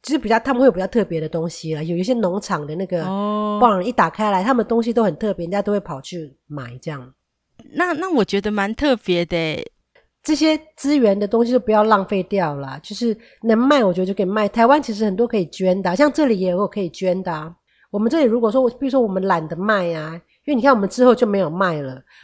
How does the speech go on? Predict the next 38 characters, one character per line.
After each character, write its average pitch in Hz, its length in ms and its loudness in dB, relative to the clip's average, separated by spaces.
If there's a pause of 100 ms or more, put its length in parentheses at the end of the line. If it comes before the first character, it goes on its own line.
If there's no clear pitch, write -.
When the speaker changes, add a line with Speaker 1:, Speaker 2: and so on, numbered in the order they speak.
(120)
Speaker 1:
然 240 120 2
后 180 60 -4
第 311 120 2
二 285 60 8
年 208 140 2
我 185 40 2
们 185 120 2
是 240 100 -2
怎 190 120 0
么 170 100 -2
样？ 196 100 0
我 - 20 0
们 180 80 -4
是 254 100 -2
把 175 200 0
一 - 20 -2
些 208 140 0
衣 214 180 -4
服 156 280 -10
啊、 160 260 -6
旧 208 180 0
床 165 260 -6
单 170 200 -4
那 170 80 -4
些 170 280 -4
啊， 147 200 -6
Speaker 2:
嗯。 175 280 -6 (240)
Speaker 1:
全 208 140 -4
部 247 80 0
包 233 280 6
起 185 180 -4
来， 160 160 -4
包， 220 280 4 (520)
捐 240 200 4
给 165 180 -2
一 165 40 -6
个 170 120 -6
店， 160 440 -4